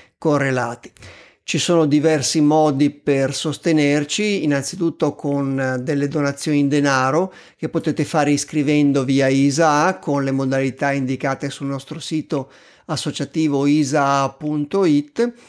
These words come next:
oppure potete fare delle donazioni una tantum o ricorrenti utilizzando i bottoni di donazione sul nostro sito astronauticast punto it.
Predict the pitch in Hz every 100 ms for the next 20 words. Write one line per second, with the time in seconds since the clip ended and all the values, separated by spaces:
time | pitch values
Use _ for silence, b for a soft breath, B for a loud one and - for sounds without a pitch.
0 | B - 226 - 175 175 208 202 _ _
1 | 180 175 180 156 175 170 139 143 143 139
2 | 147 147 - 160 151 147 143 143 147 147
3 | 143 139 160 151 147 - 139 135 143 143
4 | 214 233 160 135 127 135 - 185 - _
5 | _ _ _ _ - - _ - 185 -
6 | 160 147 135 175 165 156 139 B B B
7 | - 170 165 160 180 170 143 139 156 170
8 | 196 196 156 143 147 143 139 143 - 147
9 | - 147 - 143 - 165 143 - 151 143
10 | 135 135 156 143 147 143 143 - 147 143
11 | - 151 143 139 135 135 - -